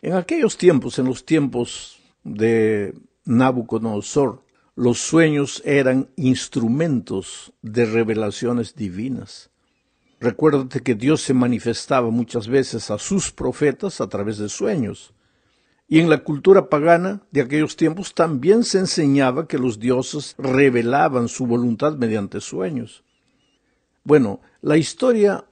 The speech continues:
del sueño de Nabucodonosor está registrada, pues como dije ya en Daniel dos,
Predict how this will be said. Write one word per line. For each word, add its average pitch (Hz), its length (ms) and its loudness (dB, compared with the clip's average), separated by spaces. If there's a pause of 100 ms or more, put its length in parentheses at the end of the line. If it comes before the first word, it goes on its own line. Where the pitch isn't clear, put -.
del 127 320 -2
sueño 160 540 2
de 123 160 0
Nabucodonosor 120 960 -2
está 139 240 -2
registrada, 135 800 -4
pues 131 220 -8
como 131 240 -2
dije 139 280 -2
ya 127 120 2
en 120 120 0
Daniel 104 380 -6
dos, 180 320 -2